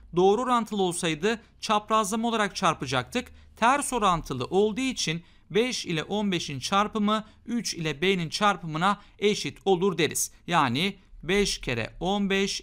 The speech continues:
eşittir diyorum üç çarpı B. Sadeleştirdiğimizde üçe böldüm bir, üçe böldüm beş geldi. Buradan da arkadaşlar B eşittir dersiniz. Beş kere beş, yirmi beşi bulmuş olursunuz.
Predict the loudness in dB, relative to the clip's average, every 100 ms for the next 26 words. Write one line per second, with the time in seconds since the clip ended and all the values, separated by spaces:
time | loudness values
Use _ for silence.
0 | -6 -4 -4 -6 -4 -2 2 2 2 -2
1 | -10 -8 -4 -4 -2 2 2 2 -2 -4
2 | -4 -4 0 0 -2 -12 -20 -10 -4 -2
3 | -2 -4 -2 -2 0 -2 -2 0 0 0
4 | -8 -8 -2 0 2 2 0 -4 0 2
5 | 0 -2 -16 -8 -4 -2 0 0 0 0
6 | -2 0 0 -2 -2 0 2 2 0 0
7 | -10 -14 -4 0 2 2 4 2 0 -2
8 | -2 0 -2 -2 -6 -18 -8 -2 0 0
9 | 0 -2 -6 -4 -2 2 0 0 -4 -4
10 | -6 -10 -6 0 0 -2 -4 -2 -2 -2
11 | -4 -10 -14 -6 -2 -2 0 0 0 -4
12 | -4 -2 -2 -2 -4 -4 -2 -2 -4 -8
13 | -10